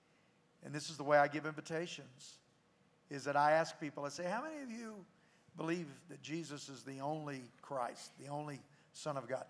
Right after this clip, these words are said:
You know that almost a hundred percent of the audiences raise their hands. And then my next question, my next statement to them is this, "Well, then the Holy Spirit has already been at work in you, hasn't he?" Because the Bible says that no one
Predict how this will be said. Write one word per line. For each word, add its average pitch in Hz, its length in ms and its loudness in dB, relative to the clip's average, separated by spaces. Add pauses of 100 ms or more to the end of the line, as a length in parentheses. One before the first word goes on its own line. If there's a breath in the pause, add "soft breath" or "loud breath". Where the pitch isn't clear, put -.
(220 soft breath)
You 180 80 -10
know 151 80 4
that 147 120 6
almost 156 360 4
a 117 60 -4
hundred 139 340 -4
percent 143 280 -10
of 135 60 -12
the 127 100 -10
audiences 127 640 -4 (260 soft breath)
raise 131 220 -6
their 131 140 -8
hands. 147 360 -12 (960 loud breath)
And 165 100 0
then 208 80 4
my 202 120 6
next 202 220 2
question, 196 480 0 (460 soft breath)
my 151 100 2
next 180 340 -4
statement 202 400 0
to 160 80 -2
them 175 180 -4
is 165 120 -8
this, 185 380 -4 (260)
"Well, 233 560 -2 (840 soft breath)
then 156 120 -6
the 156 80 2
Holy 165 220 0
Spirit 170 300 -2
has 147 120 -4
already 156 220 2
been 156 160 -6
at 156 100 -6
work 175 300 -4
in 156 100 -8
you, 127 120 -12
hasn't 127 340 -12
he?" 107 60 -12 (1500 soft breath)
Because 143 180 -10
the 147 80 -2
Bible 165 280 6
says 143 380 -6
that 143 140 -16
no 147 180 2
one 147 260 -2